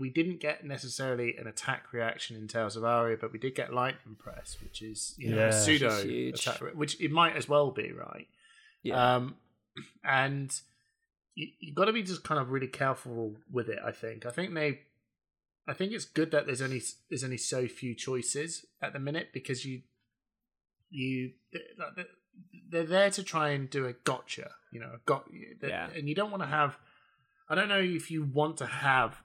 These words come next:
Speaker 1: a lot of gotchas, but it did make me think when you were talking about it that, um, it's weird how some of the, how the meta has went,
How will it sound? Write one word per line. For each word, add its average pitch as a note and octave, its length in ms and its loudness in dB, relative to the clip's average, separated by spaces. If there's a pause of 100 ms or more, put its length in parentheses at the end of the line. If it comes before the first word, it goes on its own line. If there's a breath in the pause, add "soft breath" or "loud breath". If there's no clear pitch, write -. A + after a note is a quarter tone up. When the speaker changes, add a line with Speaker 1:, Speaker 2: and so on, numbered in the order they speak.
Speaker 1:
a B2+ 60 0
lot A#2+ 200 4
of A2+ 100 -4
gotchas, - 540 -4
but C3+ 120 -4
it C3 120 0
did F#3+ 200 2
make E3 200 0
me C3+ 80 -6
think C#3 240 -6
when B2+ 120 -6
you B2 80 -6
were A#2 60 -8
talking B2+ 360 -6
about G#2+ 260 -2
it - 140 -8 (420)
that, A#2+ 360 0 (520)
um, A#2+ 600 4 (1400)
it's - 180 -10
weird F3+ 240 2
how E3+ 320 4
some D#3+ 200 -4
of D3 60 -6
the, - 100 -8
how D#3 180 2
the C#3 80 0
meta C#3+ 260 0
has B2 320 -2
went, C3+ 320 -2